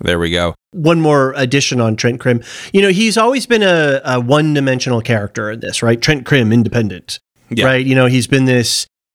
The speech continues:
Speaker 2: uh, foil for the whole, "Why is Ted here? Why is an American coaching,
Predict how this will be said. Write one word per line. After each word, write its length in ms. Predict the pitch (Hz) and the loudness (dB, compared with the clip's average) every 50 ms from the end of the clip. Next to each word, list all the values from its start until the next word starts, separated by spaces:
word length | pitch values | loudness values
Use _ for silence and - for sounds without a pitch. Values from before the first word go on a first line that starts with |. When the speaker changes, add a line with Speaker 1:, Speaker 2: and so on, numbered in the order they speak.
| _ - | _ -2
Speaker 2:
uh, 200 | 147 123 120 113 | 0 2 2 0
foil 760 | - - - 170 160 160 156 151 143 135 131 131 123 123 117 | -2 -2 0 2 4 4 4 4 4 2 2 2 0 -2 -4
for 840 | 113 - - 135 127 123 123 120 120 120 120 120 117 117 117 113 117 | -8 -6 -2 0 2 2 4 4 4 4 4 4 2 2 0 -2 -4
the 340 | 139 139 131 117 117 117 113 113 | -6 -10 -6 -2 0 0 0 2
whole, 840 | 117 139 143 135 131 131 127 127 123 123 120 120 120 117 117 117 | 2 2 4 4 4 4 4 4 4 4 4 2 2 0 0 0
"Why 280 | 113 123 131 135 143 151 | 0 2 2 4 4 2
is 220 | 156 156 147 131 | 2 0 0 -2
Ted 320 | - - - 151 139 131 123 | -4 -2 0 0 0 0 0
here? 440 | 117 - - 143 131 120 110 101 101 | -4 -2 0 0 2 2 0 0 -2
Why 280 | 104 110 113 123 131 131 | -2 0 2 2 2 2
is 160 | 131 123 113 | 0 0 0
an 80 | 131 123 | 2 2
American 460 | 120 120 123 123 123 120 - 123 117 | 4 4 4 2 2 0 -2 -4 -2
coaching, 680 | 113 123 120 113 - 123 117 113 113 113 110 110 110 107 | 0 0 0 2 2 2 2 4 4 4 2 2 0 -4